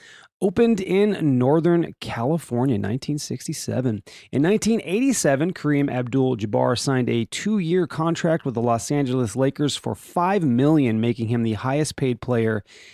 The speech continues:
in any sport. In nineteen ninety-eight, a forty-year-old Florida woman gave birth to a son in the first ever live birth on the internet before an audience estimated by a cable health network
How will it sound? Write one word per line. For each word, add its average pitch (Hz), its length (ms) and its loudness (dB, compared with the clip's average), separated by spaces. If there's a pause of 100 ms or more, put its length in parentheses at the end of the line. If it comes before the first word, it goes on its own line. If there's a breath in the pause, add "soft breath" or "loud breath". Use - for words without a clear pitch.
(140 loud breath)
in 104 220 -2
any 135 400 0
sport. - 680 -2 (400 loud breath)
In 120 160 0
nineteen 120 480 -2
ninety-eight, 113 720 -2
a 107 300 -2
forty-year-old 202 760 0
Florida 214 460 0
woman 131 320 2
gave 147 220 0
birth 147 380 0
to 147 200 0
a 131 140 2
son 220 640 0 (460 loud breath)
in 143 100 4
the 147 140 4
first 214 360 -2
ever 196 220 2
live 156 560 0
birth 190 400 0
on 135 140 0
the 117 80 -2
internet 139 760 2
before 131 460 0
an 127 80 0
audience 175 480 2
estimated 156 640 0
by 143 160 2
a 131 100 0
cable 175 360 0
health 156 280 -2
network 135 500 0